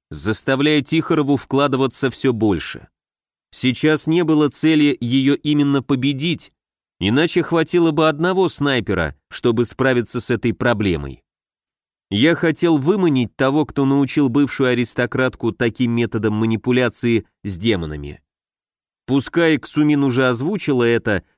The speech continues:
как слияние с демоном, в том контексте, что это точно нельзя назвать одержимостью,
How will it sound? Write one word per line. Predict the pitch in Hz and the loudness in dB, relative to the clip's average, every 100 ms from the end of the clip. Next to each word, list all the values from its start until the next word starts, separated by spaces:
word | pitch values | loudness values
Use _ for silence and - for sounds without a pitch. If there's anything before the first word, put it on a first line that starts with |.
| - | -2
как | 139 123 | -2 0
слияние | 139 139 135 131 127 | 0 2 2 2 0
с | 95 | 0
демоном, | 117 135 123 117 101 _ _ | 0 0 0 0 -4 _ _
в | - | -12
том | - 160 147 | -2 0 2
контексте, | 147 139 151 160 - 127 113 | 0 0 2 0 0 -2 -2
что | - 139 | 0 2
это | 135 135 | 2 0
точно | 123 - 151 - 123 | -4 0 -2 0 -4
нельзя | 117 117 101 117 | 0 0 0 -2
назвать | 110 110 98 113 101 - | 0 -2 0 -2 -2 -2
одержимостью, | 113 107 120 101 117 101 - - 95 82 | -2 0 0 0 0 0 -4 -2 -2 -2